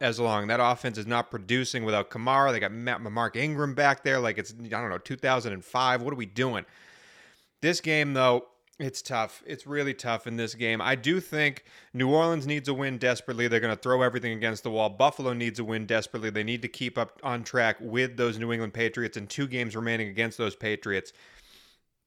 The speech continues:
Both of these defenses are good. I just think the offense is gonna bring out all the stops here. I'm going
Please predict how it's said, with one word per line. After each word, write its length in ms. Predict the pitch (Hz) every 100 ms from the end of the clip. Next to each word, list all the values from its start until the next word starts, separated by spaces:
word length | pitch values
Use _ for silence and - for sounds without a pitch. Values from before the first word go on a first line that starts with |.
| _ _ _ _ - - -
Both 180 | 151 160
of 60 |
these 160 | 156 135
defenses 520 | 147 147 147 127 123
are 60 | 123
good. 240 | 110 139
I 80 | 127
just 240 | 113 104
think 180 | 139 123
the 100 | 120
offense 360 | 117 135 131 107
is 80 | 113
gonna 160 | 110
bring 220 | 98 123
out 180 | 117 120
all 220 | - 127 127
the 100 | 117
stops 460 | - 123 117 -
here. 100 | 123
I'm 120 | 113
going 240 | 117 120